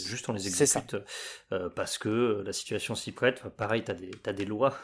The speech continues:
Speaker 1: <laughs> à suivre en tant que meneuse, donc tu peux pas faire une
Speaker 2: Mhm.
Speaker 1: manœuvre n'importe quand, mais bon, tu peux en faire souvent, quand
Speaker 2: D'ailleurs.
Speaker 1: même.
Speaker 2: D'ailleurs, de, parce que de la même manière que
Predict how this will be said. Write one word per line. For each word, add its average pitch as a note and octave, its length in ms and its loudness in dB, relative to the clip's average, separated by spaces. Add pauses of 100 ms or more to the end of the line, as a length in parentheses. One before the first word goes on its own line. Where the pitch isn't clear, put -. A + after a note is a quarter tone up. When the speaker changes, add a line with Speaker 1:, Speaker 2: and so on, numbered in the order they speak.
(140)
Speaker 1:
<laughs> - 220 -8
à A#2 80 0
suivre A#2 340 2
en G2+ 40 -4
tant A2 120 -2
que G#2 140 -6
meneuse, A2 400 -4
donc A#2 180 -14
tu - 100 -16
peux C3 80 -14
pas B2 260 4 (200)
faire - 200 4
une G#2+ 80 4
Speaker 2:
Mhm. - 40 -2
Speaker 1:
manœuvre A2 260 2
n'importe A2+ 440 0
quand, B2+ 180 0
mais G#2 120 -8
bon, F#2+ 140 -16 (240)
tu - 80 -20
peux - 100 -12
en - 40 -14
faire A2 140 -6
souvent, - 160 -4
quand F2+ 300 -6
Speaker 2:
D'ailleurs. F#2+ 180 -4
Speaker 1:
même. F2 120 -14 (180)
Speaker 2:
D'ailleurs, B2+ 220 8
de, C3 360 8
parce A#2+ 140 2
que C3 100 4
de B2+ 80 10
la A2+ 80 10
même C3 160 2
manière C3 400 0
que A2+ 300 -2